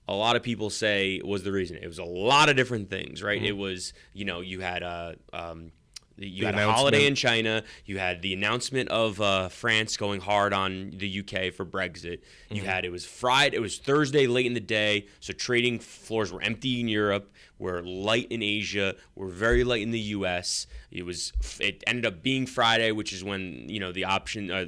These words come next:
Speaker 1: what, there was just a lot of different things coming together, kind of creating a perfect storm. Uh, you know, I wrote about this
Speaker 2: And
Speaker 1: in a
Speaker 2: ultimately, what was so horrible about it? What was so horrible about the flash crash? What was so horrible about these things that, yeah, it freaks people out a little bit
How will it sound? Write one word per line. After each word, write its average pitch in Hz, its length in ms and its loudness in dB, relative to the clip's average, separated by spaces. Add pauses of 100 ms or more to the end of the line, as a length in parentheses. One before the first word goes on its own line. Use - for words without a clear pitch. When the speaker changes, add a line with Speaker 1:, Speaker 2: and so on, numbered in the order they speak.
(160)
Speaker 1:
what, 101 200 -4 (540)
there 180 260 8
was 190 100 4
just 190 120 -2
a 175 40 0
lot 143 500 4
of 160 80 4
different 139 260 -2
things 123 140 -2
coming 123 240 -6
together, 107 280 2
kind 110 180 -4
of - 80 -8
creating 98 300 -4
a - 20 -12
perfect 90 380 -8
storm. 85 340 -6 (600)
Uh, 90 40 0
you 110 160 -2
know, 107 200 -2
I 110 120 2 (160)
wrote 127 180 4
about 131 240 6
this - 40 4
Speaker 2:
And 220 80 6
Speaker 1:
in 254 40 10
a 247 40 8
Speaker 2:
ultimately, 175 420 6 (880)
what 208 200 -4
was 165 120 -4
so 180 160 2
horrible 160 360 -4
about 92 180 -4
it? - 60 -8
What 214 140 2
was 240 120 -2
so 214 140 -2
horrible 170 380 -2
about 101 180 -2
the 104 80 -10
flash - 260 -8
crash? 151 120 -10
What 226 100 -4
was 233 100 -4
so 226 100 -4
horrible 190 400 2
about 120 140 0
these 120 160 -6
things 123 240 0
that, 123 160 4 (300)
yeah, 226 140 6
it 147 100 -6
freaks 233 260 2
people 175 260 2
out 190 160 6
a 151 40 6
little 120 220 6
bit 123 200 0